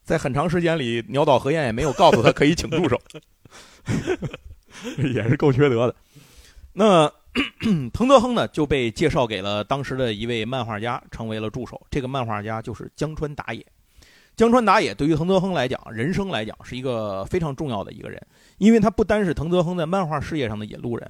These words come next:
也是藤泽亨在生活上的一个引路人。江川达也，可能咱们的，您听这个节目的朋友，可能大多数觉得这个人名字不是太熟，但其实江川达也在日本漫画家这个圈子里头是相当有一号的一位漫画家。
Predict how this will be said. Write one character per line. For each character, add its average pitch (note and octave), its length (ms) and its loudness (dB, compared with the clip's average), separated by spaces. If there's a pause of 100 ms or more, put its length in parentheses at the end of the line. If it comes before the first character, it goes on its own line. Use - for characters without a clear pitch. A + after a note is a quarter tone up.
也 A#2 200 -10
是 A#2 120 -6
藤 B2+ 160 -10
泽 D3+ 140 -4
亨 D3+ 140 -6
在 C#3+ 100 -6
生 G#3 240 -6
活 B2+ 100 -8
上 G#2 140 -12
的 A#2+ 60 -12
一 A#2 80 -10
个 A2+ 80 -6
引 - 120 -12
路 A2 200 -8
人。 - 80 -18 (920)
江 B3 140 4
川 B3+ 160 6
达 G#3+ 160 6
也， B2 440 0
可 B2+ 120 -10
能 D3+ 300 -4
咱 C#3+ 160 -4
们 G3 80 -4
的， B2+ 480 0
您 D3+ 160 -4
听 A3 180 -4
这 G3+ 80 -2
个 C3+ 80 -4
节 A#2 100 -2
目 F#3 160 -4
的 C#3 80 -2
朋 A2+ 220 -4
友， A2+ 80 -2
可 G2+ 80 -10
能 G#2+ 140 -8
大 - 140 -12
多 E3 120 -4
数 D#3+ 220 -2
觉 B2+ 160 -6
得 E3 80 -4
这 E3 100 -8
个 - 460 -10
人 A2 120 -8
名 C#3+ 360 -10
字 D#3+ 100 -6
不 - 140 -8
是 F3+ 80 -8
太 D3 120 -8
熟， A#2+ 220 -12 (400)
但 G3 160 2
其 G#3+ 160 -2
实 G#3 80 2
江 G3+ 160 -2
川 G3 140 2
达 E3+ 120 0
也 D#3+ 100 -2
在 - 120 -6
日 D3+ 100 -2
本 D#3+ 160 -4
漫 C#3+ 160 -4
画 C#3 140 -2
家 C3+ 220 -4
这 C#3 100 -6
个 A2+ 80 -8
圈 D#3 240 -4
子 C3+ 60 -10
里 - 80 -12
头 - 100 -12
是 C3 180 -8
相 D3+ 200 -6
当 D#3 120 -6
有 C#3+ 160 -6
一 - 60 -8
号 - 220 0
的 - 100 -10
一 C3 80 -8
位 A2+ 80 -6
漫 A2+ 180 -6
画 G#2 140 -8
家。 A2 180 -14